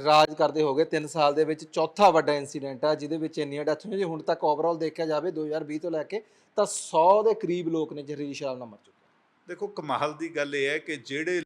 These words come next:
Speaker 2: ਲੋਕ ਪੰਜਾਬ ਦੇ ਵਿੱਚ ਨਸ਼ਿਆਂ ਨੂੰ ਲੈ ਕੇ ਰਾਜਨੀਤੀ ਕਰਦੇ ਰਹੇ ਨੇ, ਜਿਨ੍ਹਾਂ ਨੇ ਨਸ਼ਿਆਂ ਨੂੰ ਇੱਕ ਪੌੜੀ ਦੇ, ਪੌੜੀ ਦੇ ਤੌਰ ਤੇ ਸੱਤਾ 'ਚ ਆਉਣ ਲਈ ਵਰਤਿਆ, ਚਾਹੇ ਕਾਂਗਰਸ ਹੋਵੇ,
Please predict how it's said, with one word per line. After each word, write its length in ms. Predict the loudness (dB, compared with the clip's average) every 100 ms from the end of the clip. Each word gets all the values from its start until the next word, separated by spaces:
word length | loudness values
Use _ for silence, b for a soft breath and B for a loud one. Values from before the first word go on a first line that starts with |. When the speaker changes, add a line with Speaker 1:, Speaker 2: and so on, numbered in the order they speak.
| _
Speaker 2:
ਲੋਕ 460 | -8 -4 -2 -2 -6
ਪੰਜਾਬ 600 | -10 -6 0 2 0 -2
ਦੇ 100 | -6
ਵਿੱਚ 220 | -6 -10
ਨਸ਼ਿਆਂ 420 | -10 -8 -4 -4 -4
ਨੂੰ 140 | -2
ਲੈ 120 | -4
ਕੇ 180 | -2 -4
ਰਾਜਨੀਤੀ 520 | 0 0 -2 -6 -8
ਕਰਦੇ 340 | -4 -6 -6 -8
ਰਹੇ 140 | -8
ਨੇ, 120 | -12 _ _ _ _ _ _
ਜਿਨ੍ਹਾਂ 260 | -2 4 6
ਨੇ 100 | 6
ਨਸ਼ਿਆਂ 420 | 6 6 8 6
ਨੂੰ 80 | 4
ਇੱਕ 140 | 0
ਪੌੜੀ 220 | 4 4
ਦੇ, 100 | 4
ਪੌੜੀ 460 | 0 0 0 2 4
ਦੇ 100 | 2
ਤੌਰ 260 | 4 2 2
ਤੇ 160 | -2
ਸੱਤਾ 320 | -2 2 4
'ਚ 100 | 4
ਆਉਣ 180 | 2 0
ਲਈ 100 | -2
ਵਰਤਿਆ, 400 | -2 -4 -2 -2
ਚਾਹੇ 180 | 2 0
ਕਾਂਗਰਸ 500 | 4 2 2 -4 -4
ਹੋਵੇ, 260 | -6 -4